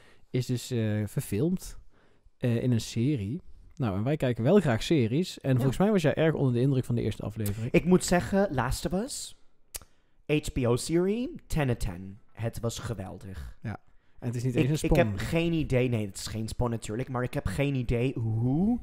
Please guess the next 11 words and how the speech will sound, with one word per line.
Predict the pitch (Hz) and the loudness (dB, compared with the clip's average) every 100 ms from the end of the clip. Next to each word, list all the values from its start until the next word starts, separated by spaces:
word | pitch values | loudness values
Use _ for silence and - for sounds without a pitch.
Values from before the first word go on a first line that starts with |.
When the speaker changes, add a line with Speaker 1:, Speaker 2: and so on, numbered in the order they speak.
| - - - - - | -8 -18 -18 -18 -18
Speaker 2:
eh, | - - 135 117 - 117 | -14 -8 -6 -6 -6 -2
hoe | 135 | -2
jij | 120 113 113 | -2 -2 -4
dat | 104 - | -6 -8
speelt. | - - 113 175 214 139 | -10 -4 0 0 0 0
Maar | 120 117 | 0 0
als | 120 117 - - - - | 0 -2 -4 -10 -8 -4
serie | 160 214 240 277 - | 0 0 0 -2 -2
vond | 160 165 170 | -2 0 -2
ik | - | -2
het | 147 - | -4 -4